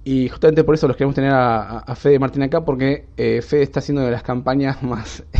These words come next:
Eh, fascinantes que, que se puede hacer en Football Manager, porque arrancó de la sexta edición de Inglaterra con el F C United of Manchester,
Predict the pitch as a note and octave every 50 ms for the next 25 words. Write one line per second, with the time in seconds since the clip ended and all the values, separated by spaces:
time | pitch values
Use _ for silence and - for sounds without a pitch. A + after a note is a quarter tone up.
0 | - - C3+ A#2+ B2 A2+ A2 - - - - - - - - - - - C3+ -
1 | - C#3+ C#3 C#3+ D3 D3 D3+ C#3 D3 D3 C#3+ - - A#2 A2+ A2 - - - A#2
2 | A#2+ C3+ B2+ B2 - C#3 C3 A#2+ - C3+ B2+ C3 D3 D3+ D#3 D#3 B2+ B2 A#2+ A#2+
3 | A#2+ C3 C3+ D3 D3+ C#3 C3+ B2+ - - - - - D#3 D#3 D3+ - C3+ A#2+ A#2+
4 | - C#3+ C3+ C3 A#2+ A#2+ A2+ D3+ D3+ D#3+ D#3 D3+ C#3 A#2 A#2 A2+ A2 G#2+ G2 -
5 | - - B2 B2+ A#2 A2+ - - B2+ B2+ B2 A#2+ B2 B2 C3 B2+ A#2 G#2+ B2 B2+
6 | C#3 C#3+ C#3+ D3+ - F3 F3 F3